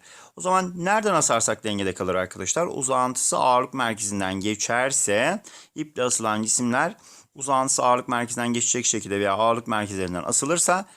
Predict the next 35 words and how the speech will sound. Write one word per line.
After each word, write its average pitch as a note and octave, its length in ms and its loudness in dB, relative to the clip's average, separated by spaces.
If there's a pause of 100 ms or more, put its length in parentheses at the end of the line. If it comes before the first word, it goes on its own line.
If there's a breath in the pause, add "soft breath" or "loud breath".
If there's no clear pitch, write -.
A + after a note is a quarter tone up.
(240 loud breath)
dengede C3+ 340 0
olduğu C3 340 2
gibi D3 200 0
dengede C3 340 2
kalıyorlardı. F#2 580 -2
O E3+ 80 2
zaman D3 320 2 (280 loud breath)
ağırlık D3+ 440 2
merkezini D3+ 500 -2
bulacağım G2+ 440 0
veya A2 220 -2
kütle - 240 -8
merkezini C3 440 -2
bulacağım F#2+ 320 0
bu F2 40 -8
sistemin. F2 380 -6 (360 loud breath)
Bir, D#3 260 0
iki, A#2+ 320 0
üç, A2+ 420 -2
dört, G#2+ 340 2
beş, A2 340 0
altı, G2+ 360 0
yedi, F2+ 280 -4
sekiz. G#2+ 440 -2
Kütle B2 300 -4
merkezi G2+ 460 -2
sekiz C#3 360 -4
parçanın B2+ 420 0
burası. G#2+ 340 0
Burada B2 200 -2
sekiz A#2+ 320 -4
M G2+ 200 2
var E2 160 -2
gibi D#2+ 240 -10
düşünün. C3 420 -2